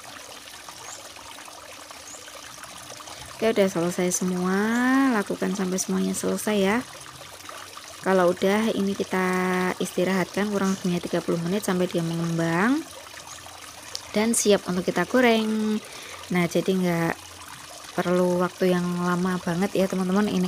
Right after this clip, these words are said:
karena cukup satu kali proofing aja. Nah, ini kita goreng sampai kedua sisinya kecoklatan.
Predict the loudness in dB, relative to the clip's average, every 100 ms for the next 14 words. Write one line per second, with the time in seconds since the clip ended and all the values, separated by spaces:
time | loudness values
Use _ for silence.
0 | 0 0 0 0 0 -2 -4 -4 0 0
1 | 2 2 0 0 -4 -2 -2 -2 -4 -2
2 | -2 2 2 0 -6 -16 -16 -16 -16 -16
3 | -16 -16 -16 -16 -16 -16 -10 -2 0 2
4 | 2 2 2 2 4 4 4 4 4 4
5 | 2 2 2 2 0 0 2 2 4 4
6 | 4 4 2 0 -4 -6 -4 0 0 0
7 | 0 2 4 4 2